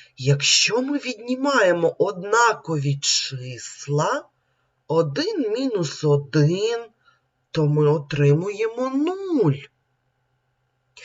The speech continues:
Давайте подивимось на четверте завдання. Чотири відняти чотири буде нуль. Три відняти три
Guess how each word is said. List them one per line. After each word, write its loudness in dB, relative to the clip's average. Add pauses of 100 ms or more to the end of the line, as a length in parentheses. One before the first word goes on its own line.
(340)
Давайте 2
подивимось -4
на -6
четверте -2
завдання. 2 (1200)
Чотири -2
відняти 0
чотири 0 (380)
буде -6
нуль. -4 (1500)
Три 2
відняти 0
три -2